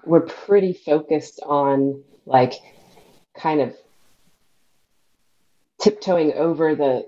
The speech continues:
the fence to see the future of them being an adult. And, like, you know, what, and I think it's fine for us to think, "Well, what I am doing now is going to have an impact on them as an adult." But it's like hurrying them too much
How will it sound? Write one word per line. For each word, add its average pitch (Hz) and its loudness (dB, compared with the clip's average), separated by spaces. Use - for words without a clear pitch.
the 143 -6
fence 151 0
to 151 -8
see 151 0
the 139 -4
future 156 -2
of 135 -4
them 139 -2
being 135 0
an 131 -4
adult. 131 -4
And, 139 -4
like, 135 -2
you 151 -2
know, 127 -2
what, 156 2
and 202 -2
I 202 0
think 214 -4
it's 190 -4
fine 190 -2
for 151 -4
us 135 -4
to 143 -10
think, 135 0
"Well, 131 -2
what 190 -2
I 196 0
am 151 -2
doing 143 -2
now 135 -2
is 139 -2
going 131 -2
to 135 -4
have 135 2
an 131 -2
impact - -2
on - -2
them - 0
as 135 -2
an 131 0
adult." 131 -2
But 135 0
it's 143 -4
like 131 -2
hurrying 208 0
them 190 -6
too 180 -2
much - -4